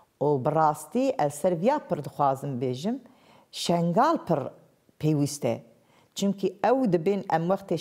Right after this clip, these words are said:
şengalê têk biçe, e,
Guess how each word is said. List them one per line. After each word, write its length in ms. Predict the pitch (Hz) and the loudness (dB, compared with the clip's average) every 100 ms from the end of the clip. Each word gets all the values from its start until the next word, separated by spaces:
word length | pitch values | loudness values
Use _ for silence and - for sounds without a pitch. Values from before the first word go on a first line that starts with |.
| - | -4
şengalê 720 | 160 156 151 247 262 160 123 - - _ _ - | -2 0 2 2 4 2 -2 -8 -20 _ _ 0
têk 300 | 226 226 208 | 0 2 -2
biçe, 480 | 277 - 359 339 330 - _ _ _ _ - | 0 2 2 0 -6 -18 _ _ _ _ -4
e, 380 | 78 76 67 | -2 0 -2